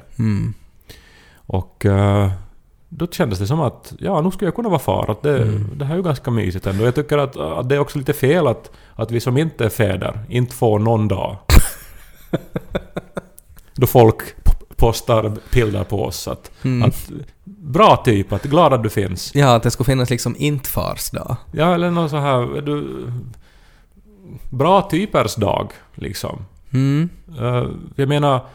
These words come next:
Speaker 2: att bli far i sig är ju inte en prestation. Alltså
Speaker 1: Nej.
Speaker 2: det är ju sen det där att, att, att stick with it,
Speaker 1: Ja,
Speaker 2: det här. Och
Speaker 1: det, det är ju det som är
Speaker 2: är
Speaker 1: prestationen,
Speaker 2: Ja.
Speaker 1: ja.
Speaker 2: Men jag menar, vi, vi, vi andra,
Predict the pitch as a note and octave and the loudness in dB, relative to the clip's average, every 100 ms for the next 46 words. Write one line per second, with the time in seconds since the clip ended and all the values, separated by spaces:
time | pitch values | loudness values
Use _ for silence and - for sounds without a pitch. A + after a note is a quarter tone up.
0 | - _ _ B2 A#2+ A2+ B2 - D#3 D3 | -20 _ _ 2 2 2 0 4 8 8
1 | B2 - D#3 D3+ G#2+ G#2 A2 G#2+ G#2+ G#2 | 6 2 4 4 2 0 2 2 2 -2
2 | - - - A2 G2 F#2 G2 - - - | -10 -18 -8 -6 -6 -6 -6 -6 -6 -8
3 | G#2 - B2 B2 A#2 G#2+ A#2+ A2 A2 G#2+ | -12 0 4 6 4 4 0 0 2 2
4 | G2+ F#2+ - G2+ - - - - G2+ - | 0 -4 -4 -4 -6 -10 -8 -4 -2 0
5 | A2+ G#2+ A#2+ A#2+ F#2+ - - B2+ A#2 A#2 | 0 2 4 4 2 -4 -2 2 4 2
6 | A2 A#2+ B2 B2 A#2+ A#2+ - A2 E2+ A2 | 0 2 4 6 6 6 4 4 4 2
7 | - G#2+ A2+ G#2+ G2+ F#2+ A#2 - - - | 2 -4 -2 0 0 -2 -8 -14 -20 -20
8 | - A#2 B2 B2+ B2+ - - B2 C3+ B2+ | -6 -4 -2 -2 -2 -4 -8 0 2 2
9 | C#2 A#2 C3+ B2 G#2 C3 C#3 A#2 D3 E3 | 2 4 6 6 2 4 6 4 2 2